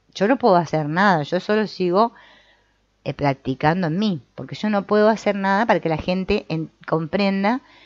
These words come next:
que el curso de milagro es lo mismo, que dice lo mismo que el Hoponopono, que las constelaciones, que esto, que todo dice lo mismo, todo dice lo mismo. Lo que pasa es que la gente piensa que es diferente. Bueno, así también creemos que yo soy diferente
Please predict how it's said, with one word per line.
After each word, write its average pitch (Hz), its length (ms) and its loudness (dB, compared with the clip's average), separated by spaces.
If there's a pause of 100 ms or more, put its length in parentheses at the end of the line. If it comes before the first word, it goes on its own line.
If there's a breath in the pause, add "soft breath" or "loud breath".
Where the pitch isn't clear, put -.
(240 soft breath)
que 185 100 0
el 170 100 0
curso 247 240 2
de 277 60 6
milagro 247 360 6
es 277 60 6
lo 165 100 4
mismo, 175 260 0
que 147 180 -2
dice 170 240 0
lo 156 100 0
mismo 165 260 -2
que 139 100 -8
el 117 100 -8
Hoponopono, 190 800 2 (200 loud breath)
que 156 100 0
las 143 100 -2
constelaciones, 185 840 0 (180 loud breath)
que 175 260 2
esto, 202 200 -4
que 202 120 -4
todo 349 180 0
dice 320 220 0
lo 254 120 2
mismo, 247 480 -2 (140)
todo 302 360 2
dice 247 280 -4
lo 190 120 -2
mismo. 147 440 -4 (760)
Lo 226 100 -2
que - 100 0
pasa 381 200 2
es 339 60 2
que 294 60 4
la 269 60 4
gente 285 240 2
piensa 262 320 0
que - 120 0
es 196 80 -2
diferente. 165 800 -2
Bueno, 117 200 -8
así 202 240 -4
también 226 320 2
creemos 208 380 2
que 117 140 -8
yo 143 260 -4
soy 214 180 -2
diferente 185 880 0